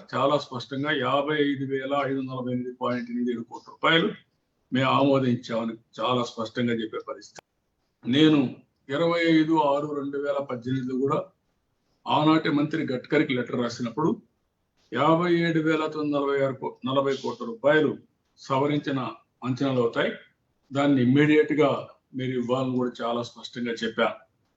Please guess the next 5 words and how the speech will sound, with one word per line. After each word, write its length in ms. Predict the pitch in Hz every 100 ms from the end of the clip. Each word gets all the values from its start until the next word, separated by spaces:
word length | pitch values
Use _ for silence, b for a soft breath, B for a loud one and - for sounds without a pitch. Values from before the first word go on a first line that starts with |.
| _ _ _ _ _ _ _ _ _
సెంట్రల్ 500 | - 156 156 170 165 151
వాటర్ 240 | 139 135
కమిషన్ 400 | 139 131 - 139
కానీ, 260 | 135 147 220 - 143
పోలవరం 440 | 151 160 156